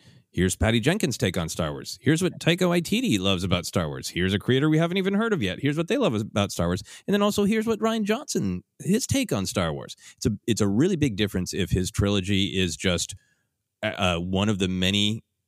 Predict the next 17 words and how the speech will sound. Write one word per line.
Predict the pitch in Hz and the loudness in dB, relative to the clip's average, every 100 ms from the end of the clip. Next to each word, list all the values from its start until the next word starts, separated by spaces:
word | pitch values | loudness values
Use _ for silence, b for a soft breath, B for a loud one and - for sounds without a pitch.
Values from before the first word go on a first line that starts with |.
| _ _ | _ _
pieces | - 107 110 101 | 0 2 2 0
of, | 95 - | 0 0
of | 98 90 | -2 -2
Star | - 107 101 | 0 2 2
Wars, | 104 101 92 - | 2 2 0 -2
uh, | 95 90 87 53 - - | 0 0 -2 -6 -14 -6
you | 95 | -2
know, | 92 87 | 0 -2
storytelling | - 110 101 117 107 117 110 | 0 0 0 0 -2 -2 -2
that | 104 | -4
you | 90 | -2
can | 95 | -2
get | 104 | -2
at | 92 | 0
the | |
buffet | 90 90 110 113 | -2 0 0 0
versus | 87 92 - 87 - | 0 -2 0 -2 -4